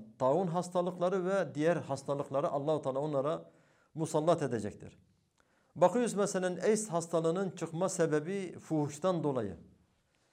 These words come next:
Yani çıkan ve yayıla-, yayılan bir yani hastalık.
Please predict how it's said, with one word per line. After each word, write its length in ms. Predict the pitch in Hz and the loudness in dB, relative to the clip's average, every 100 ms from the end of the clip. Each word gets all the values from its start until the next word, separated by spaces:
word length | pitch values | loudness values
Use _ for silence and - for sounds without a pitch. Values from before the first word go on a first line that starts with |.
| _ _ | _ _
Yani 260 | 131 151 151 | -2 -2 -2
çıkan 380 | 151 190 202 185 | -2 0 2 4
ve 80 | |
yayıla-, 300 | 175 156 156 | 4 4 2
yayılan 500 | 151 147 147 165 147 | 2 2 4 2 2
bir 220 | 117 113 - - _ - | -2 -6 -10 -20 _ -8
yani 180 | 113 113 | -6 -2
hastalık. 500 | 131 123 113 98 | -4 -4 -6 -6